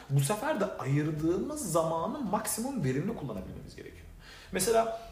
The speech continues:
e, profillerden örnek vererek gideyim. Süreç neden farklı? Daha da açayım. Mesela bir ev hanımı düşünün. Şimdi bir ev hanımının süreciyle bir iş kadının süreci farklıdır.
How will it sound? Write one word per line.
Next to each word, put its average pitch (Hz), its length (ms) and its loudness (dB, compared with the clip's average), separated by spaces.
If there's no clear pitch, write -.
e, 151 340 6
profillerden 208 640 4
örnek 240 320 2
vererek 214 300 6
gideyim. 170 180 0
Süreç 180 380 -2
neden 160 240 2
farklı? 113 300 0
Daha 143 220 4
da 110 40 2
açayım. - 340 -4
Mesela 226 200 2
bir 254 140 4
ev 277 120 4
hanımı 156 360 2
düşünün. - 300 -8
Şimdi 160 280 -2
bir 233 100 0
ev 202 220 10
hanımının 170 460 0
süreciyle 170 840 2
bir 151 360 0
iş - 220 2
kadının 202 420 2
süreci 175 360 -4
farklıdır. 196 560 -4